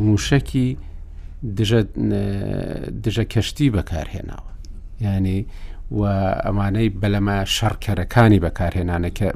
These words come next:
کە ببێ ش-، ببێ، ئێ، یعنی، وەکو فڕۆکێ بێ فڕۆکەوان، ئەوانیش بەبێ کاپتن کار دەکەن. یعنی، دەچن، ئێ، شت، یعنی،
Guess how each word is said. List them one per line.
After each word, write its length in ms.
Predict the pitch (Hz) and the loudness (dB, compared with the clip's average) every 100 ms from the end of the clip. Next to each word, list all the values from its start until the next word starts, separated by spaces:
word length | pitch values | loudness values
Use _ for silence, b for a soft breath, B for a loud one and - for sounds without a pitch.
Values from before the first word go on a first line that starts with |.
| - | -4
کە 120 | 101 | -4
ببێ 400 | 87 92 104 104 107 B B | -4 -2 0 0 -2 B B
ش-، 140 | - - 98 98 | -8 -2 0 0
ببێ، 260 | 95 92 101 | 0 0 0
ئێ، 600 | - - 135 123 117 - | -2 -6 -8 -6 -6 -4
یعنی، 360 | 101 92 95 90 - - - b b | -2 -2 -2 -2 -4 -8 -10 b b
وەکو 260 | - 104 120 101 | -4 -2 0 0
فڕۆکێ 380 | - 98 90 98 | 0 -2 0 0
بێ 160 | 90 90 | 0 -2
فڕۆکەوان، 540 | - 90 80 87 98 - | -2 -4 -2 -2 -2 0
ئەوانیش 400 | 92 92 101 95 | 0 2 2 0
بەبێ 240 | 95 - 104 | 0 0 -2
کاپتن 440 | - 87 - 101 101 | -2 -4 -2 -2 -2
کار 220 | - 107 95 | -2 0 0
دەکەن. 380 | 71 - 92 - | -2 -4 -6 -6
یعنی، 260 | 80 92 87 80 - B - | -4 -2 -2 -4 -6 B -4
دەچن، 380 | 95 - 104 | -2 0 2
ئێ، 640 | 110 - - - - 101 101 95 95 - - - - - - | 2 -2 -8 -6 -6 -4 -4 -4 -4 -4 -6 -6 -8 -8 -8
شت، 260 | - 123 98 - - | -4 -2 -2 -4 -2
یعنی، 360 | 92 87 87 | -2 -2 -2